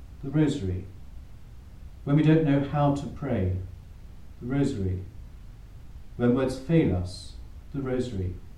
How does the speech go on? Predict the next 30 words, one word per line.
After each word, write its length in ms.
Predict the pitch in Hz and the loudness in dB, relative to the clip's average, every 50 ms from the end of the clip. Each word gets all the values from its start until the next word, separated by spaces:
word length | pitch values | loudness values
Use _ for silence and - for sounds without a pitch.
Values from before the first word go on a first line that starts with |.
| - - - - - - - - - - - - - - - - - - - - - - - - - - - - - - | -14 -16 -16 -16 -16 -14 -14 -14 -14 -14 -14 -14 -14 -14 -14 -14 -14 -14 -14 -14 -14 -14 -14 -14 -12 -12 -14 -12 -8 -4
It's 160 | 135 143 - | -2 0 2
a 60 | 165 160 | 4 2
prayer 500 | 160 - 156 151 143 143 143 143 - - | 2 4 6 8 8 8 8 8 6 2
of 160 | - 120 117 - | 0 -2 -2 0
great 300 | 151 147 147 139 143 - | 2 2 2 2 0 -2
simplicity 1000 | - - - 139 127 120 - - 165 - - - - - - 98 98 95 92 - - - - - - - - - | -6 -6 -2 0 0 0 4 4 4 4 4 2 -4 -4 -2 -2 -2 -2 -4 -6 -10 -12 -14 -14 -14 -12 -10 -4
and 200 | - 120 120 120 | 0 2 2 4
deep 340 | 131 143 139 123 - - - | 4 2 2 2 0 -4 -6
profundity. 760 | - 123 117 - - 127 123 120 104 87 87 - 95 95 95 95 - - - - - - - - - - - - - - - - - - - - - - - - - - - - - | -4 -4 -2 -2 0 2 4 4 4 2 0 -2 -4 -4 -6 -6 -8 -10 -12 -14 -14 -14 -14 -14 -14 -14 -14 -14 -14 -14 -12 -12 -12 -12 -12 -12 -14 -12 -12 -14 -14 -14 -14 -10 -4
It 200 | - 139 143 - | -2 0 2 6
may 200 | 165 180 190 170 | 8 8 10 10
not 280 | 160 151 156 147 - - | 10 8 8 6 2 2
be 180 | 131 127 120 113 | 4 6 6 6
for 260 | - - 120 113 113 | 6 4 0 0 2
all 280 | - 147 143 139 123 | 4 6 8 8 8
of 100 | 113 101 | 8 6
us 420 | 95 95 95 92 92 - - - - - - - - - - | 4 4 2 2 0 -2 -6 -10 -12 -12 -14 -14 -14 -8 -2
all 220 | 135 123 113 107 | 2 4 4 4
the 120 | 98 95 92 | 2 0 -4
time. 460 | - 131 131 113 95 90 85 85 - - - - - - - - - - - - - - - - - - - - - - - - | -4 -2 0 0 2 2 0 -2 -4 -8 -10 -12 -14 -14 -14 -14 -14 -16 -16 -16 -14 -14 -14 -14 -14 -14 -14 -14 -14 -12 -6 0
But 160 | 135 135 135 | 2 2 2
it 100 | 143 143 | 2 2
is 180 | 156 143 - - | 0 0 2 2
certainly 380 | 160 - - - - 131 120 | 4 4 4 2 2 2 2
one 280 | 113 113 110 110 110 107 | 4 4 4 2 2 0
to 80 | - - | 0 -4
keep 320 | - - 123 113 - - | -4 0 0 0 2 0
in 120 | 110 101 | 0 -2
the 80 | 104 101 | 0 0
repertoire, 580 | 117 120 120 120 - - 90 92 90 90 87 | 2 0 0 0 -2 -4 -4 -2 -2 -2 -2